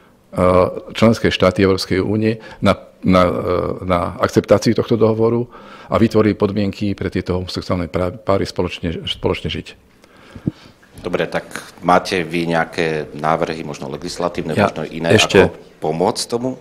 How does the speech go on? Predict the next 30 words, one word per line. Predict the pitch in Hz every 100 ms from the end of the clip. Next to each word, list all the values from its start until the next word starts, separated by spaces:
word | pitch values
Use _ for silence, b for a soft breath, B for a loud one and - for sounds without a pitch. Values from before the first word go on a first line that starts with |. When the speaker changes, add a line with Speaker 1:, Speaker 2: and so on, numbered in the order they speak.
| -
Speaker 2:
násiliu? | 87 87 113 110
Speaker 3:
Ešte | 127 117
Speaker 2:
Pretože | 95 92
každý | - 110 107 90
má | 80 -
asi | 85
niekde | 82 80 80
v |
rodine | 85 82 82
alebo | 80
medzi | 80 80 -
priateľmi | 80 78 - 76 78 76 - b b b b _
najmä | - 82 82
nejakú | 80 78 76 80
ženu, | 76 82 80 76 - -
dievča, | 80 82 - 76
ktoré | - 78 78 73 - - -
bolo | - 82 123
Speaker 3:
Viete, | 131
Speaker 2:
minimálne | 113
Speaker 3:
ale | 101 101
vy |
Speaker 2:
sexuálne | - 104 139 143
Speaker 3:
hovoríte | 131 123 123
len | 117
Speaker 2:
zneužívané. | 123 98 95 -
Speaker 3:
o |
ženách | 101 107 98 92
a |
dievčatách. | 87 85 - - -